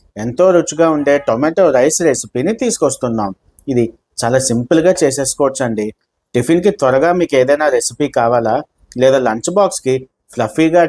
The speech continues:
టేస్టీగా ఉండే రైస్ ఐటమ్ ఏదైనా కావాలా, అయితే ఈ వీడియో మీకోసమే అండి.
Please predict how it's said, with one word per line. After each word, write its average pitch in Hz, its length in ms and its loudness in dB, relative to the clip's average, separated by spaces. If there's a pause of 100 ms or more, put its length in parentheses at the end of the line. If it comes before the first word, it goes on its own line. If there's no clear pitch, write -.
(100)
టేస్టీగా 165 520 2
ఉండే 156 160 2 (120)
రైస్ 127 260 -2
ఐటమ్ 160 280 2
ఏదైనా 147 220 0 (100)
కావాలా, 127 400 0 (400)
అయితే 120 300 0 (300)
ఈ 123 180 0
వీడియో 135 260 2 (120)
మీకోసమే 139 520 -2 (120)
అండి. 107 200 -4